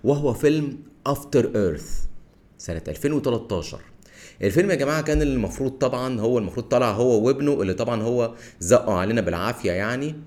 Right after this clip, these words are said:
آه، وإخراج المخرج ال ups and downs كتيرة، آن نايت شايمالان. احنا في المستقبل وهم المفروض، آه،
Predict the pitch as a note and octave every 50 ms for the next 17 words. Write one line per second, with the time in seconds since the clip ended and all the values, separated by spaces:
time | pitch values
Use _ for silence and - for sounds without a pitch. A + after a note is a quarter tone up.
0 | - - - - - - - - G2 F#2+ G2 F#2+ G2 F#2+ F#2+ F#2+ F#2+ F#2+ F#2 F#2+
1 | A2 G#2+ B2 A2+ - A#2+ B2 C#3 D3+ C#3+ A#2 G#2 A#2+ C3+ - - D#3 D3+ D3 -
2 | - - - - - A2 G#2+ G#2+ A2 A2 A2 A2 - - - A#2 D3+ - - -
3 | - D#3 A#2+ - F#2 - B2 C3+ D3+ D3+ C#3+ D3+ - G#2 - B2+ C#3+ D3+ C#3+ -
4 | - - A#2+ B2+ B2 B2 C3 B2 - - C3+ B2 A#2+ A2+ G#2+ A#2 C3+ D3+ F3 E3+
5 | D3+ - - - - - D3+ E3 E3 D#3 C#3 - D3 C3+ B2+ A2 - A#2+ B2+ C#3
6 | G#2 E2 E2+ C#3 C#3+ D3 C#3+ A#2+ F#2+ G2+ A#2 B2 A#2 A2 F#2+ F2 - - A#2+ B2
7 | A2+ G#2 G#2+ G2+ F#2+ F#2+ F2+